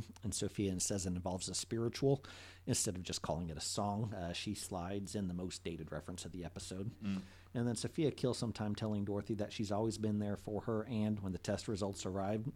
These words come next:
Speaker 1: Sophia doesn't bother with them. She just leaves with the star to which she's hitched her wagon for the past sixty-seven years.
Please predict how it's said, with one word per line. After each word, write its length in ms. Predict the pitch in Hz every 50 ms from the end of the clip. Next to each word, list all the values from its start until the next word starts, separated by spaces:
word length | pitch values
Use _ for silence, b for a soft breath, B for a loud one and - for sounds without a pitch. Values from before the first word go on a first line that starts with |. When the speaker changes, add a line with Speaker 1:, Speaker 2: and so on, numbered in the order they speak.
| - - - -
Speaker 1:
Sophia 380 | - - 104 - - 117 107
doesn't 320 | 98 101 95 92 98 101 98
bother 240 | 98 95 92 98
with 160 | 90 85 85 -
them. 140 | 92 98 B B B B B B B
She 160 | - - 113
just 280 | 101 107 98 - - 90
leaves 300 | 98 101 101 98 - -
with 140 | 92 -
the 80 | - 85
star 300 | - - - 98 92 95
to 140 | - - 110
which 120 | 104 - -
she's 200 | - 104 - -
hitched 260 | 104 92 - - -
her 100 | 92 90
wagon 360 | 90 90 92 98 90 92 85
for 100 | - 107
the 80 | 98 90
past 260 | - - 82 - -
sixty-seven 580 | - 87 - - 90 87 - 90 82 85 87
years. 300 | 82 78 90 90 - -